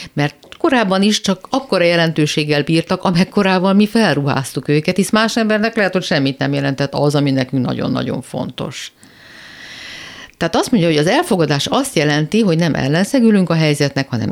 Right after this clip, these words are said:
egyé válunk vele a jelenben, és ha ez történik, akkor a megoldás magából, az így előállt helyzetből, ebből a teres helyzetből fog megszületni, nem pedig a reakciónkból.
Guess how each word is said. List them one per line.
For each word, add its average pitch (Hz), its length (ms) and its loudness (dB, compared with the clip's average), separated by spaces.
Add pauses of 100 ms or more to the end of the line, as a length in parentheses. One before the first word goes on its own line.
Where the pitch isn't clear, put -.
egyé 240 360 2
válunk 147 360 0
vele 131 200 0
a 127 80 -2
jelenben, 127 680 0
és - 200 -2
ha - 140 -6
ez 220 240 -2
történik, 160 580 -2
akkor - 280 -8
a - 40 -4
megoldás 175 840 0
magából, 151 680 0
az 139 180 -2
így 196 260 2
előállt 135 480 0
helyzetből, 147 800 -2
ebből 151 200 -2
a 151 60 -2
teres 202 440 -4
helyzetből 147 600 -6
fog - 340 -8
megszületni, 156 800 -10 (240)
nem 226 200 0
pedig 156 260 -2
a 156 60 0
reakciónkból. - 1000 -4